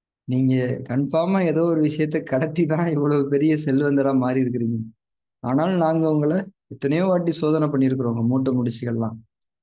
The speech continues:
ஒரு வாட்டி எதுவுமே கிடைக்கலையே. உண்மையை சொல்லுங்க, நீங்க கடத்துனீங்க தானே? ஒத்துக்குங்க. நீங்க இனிமேல் உங்களை arrest பண்ணி என்ன ஆக போகுது? நீங்க வேற ரேஞ்சு போயிட்டீங்க, பெரிய ஆள் ஆயிட்டீங்க."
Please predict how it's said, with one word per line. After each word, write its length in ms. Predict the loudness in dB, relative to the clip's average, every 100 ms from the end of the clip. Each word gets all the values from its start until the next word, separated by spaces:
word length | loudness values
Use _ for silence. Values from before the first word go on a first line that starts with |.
| _ -4
ஒரு 140 | -2 2
வாட்டி 300 | 2 2 2
எதுவுமே 320 | 2 4 2 2
கிடைக்கலையே. 580 | 0 0 0 0 0 -2 -4 -8 -16 _ _ -4
உண்மையை 280 | 0 2 2
சொல்லுங்க, 340 | 2 0 2 2
நீங்க 200 | 2 0
கடத்துனீங்க 480 | -2 -2 0 2 2
தானே? 260 | 2 2 0 -4 -8 -6
ஒத்துக்குங்க. 440 | -4 -2 0 0 -2 -4 -10 _ _ _ _ -2
நீங்க 180 | 0 2
இனிமேல் 360 | 2 2 2 2
உங்களை 280 | 4 4 4
arrest 360 | 4 0 -4
பண்ணி 180 | -2 0
என்ன 180 | 0 2
ஆக 140 | 0
போகுது? 260 | 0 -2 -2
நீங்க 220 | -2 -2 -4 -8 -16 -8
வேற 160 | -2 0
ரேஞ்சு 280 | 0 0 -2
போயிட்டீங்க, 380 | 0 0 0 0
பெரிய 280 | 0 0 0
ஆள் 100 | 0
ஆயிட்டீங்க." 340 | -2 -4 -4